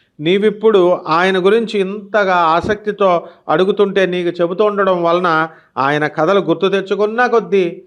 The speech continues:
నా మనస్సు మేల్కొంతోందనమాట. కాబట్టి ఆనంద పారవస్యం కలుగుతోంది. నువ్వు కూడా నాకెంతో ఉపకారం చేశావు.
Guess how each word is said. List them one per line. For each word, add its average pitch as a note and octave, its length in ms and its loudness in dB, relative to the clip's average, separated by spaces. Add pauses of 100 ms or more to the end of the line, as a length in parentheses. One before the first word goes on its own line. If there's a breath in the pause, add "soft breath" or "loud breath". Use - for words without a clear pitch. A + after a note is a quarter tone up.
(280)
నా D3 240 0
మనస్సు D3 480 -4
మేల్కొంతోందనమాట. C3+ 1300 -4 (1000)
కాబట్టి C#3 300 -4
ఆనంద D#3+ 380 0
పారవస్యం F#3+ 640 -2
కలుగుతోంది. D3+ 680 -4 (540 soft breath)
నువ్వు D#3 220 -4
కూడా G3 300 2
నాకెంతో F#3 640 2
ఉపకారం G3+ 560 0
చేశావు. F3+ 440 -6